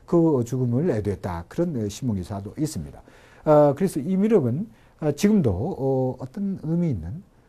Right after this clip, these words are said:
또 앞으로 이미력은 또 여러 가지 면에서 우리한테, 에, 많은, 어, 시사점을 던지고 있습니다. 아, 앞으로, 어, 문학을 전공하거나 또 한국 문화를 세계를 알리고자 하는, 어, 그런 꿈 있는 학생들은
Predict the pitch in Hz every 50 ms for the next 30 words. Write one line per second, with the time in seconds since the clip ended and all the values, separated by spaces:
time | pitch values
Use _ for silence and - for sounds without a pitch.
0 | _ - - 180 165 160 - 208 214 202 190 151 156 170 180 190 190 180 143 131
1 | 131 143 147 143 - - 175 165 160 160 160 175 180 175 180 180 151 139 123 120
2 | 120 117 - 90 85 127 185 208 - _ _ _ _ _ _ _ 143 139 139 131
3 | 123 117 113 - - - - 110 107 90 90 82 101 139 151 _ _ _ _ _
4 | _ 101 98 98 98 92 92 101 107 117 143 156 165 147 - _ _ _ _ 104
5 | 101 98 - - 147 135 127 117 123 113 113 107 110 110 107 101 92 - - 95
6 | 73 - - 65 69 - _ _ _ _ _ _ - 123 120 127 127 - 147 147
7 | 139 120 110 113 113 107 104 117 123 131 131 127 131 113 107 - 117 117 110 107
8 | 107 104 98 107 104 107 117 131 156 - - _ _ _ _ _ - - 151 127
9 | 113 170 160 151 143 135 127 123 120 113 113 117 - 170 156 139 131 120 117 113
10 | 110 101 107 104 104 104 - 101 110 104 110 92 95 110 107 101 95 101 - _
11 | _ _ _ 110 104 98 95 95 98 98 - - 107 107 95 98 - - 156 160
12 | 151 131 113 95 92 - - - 117 104 101 87 110 160 220 240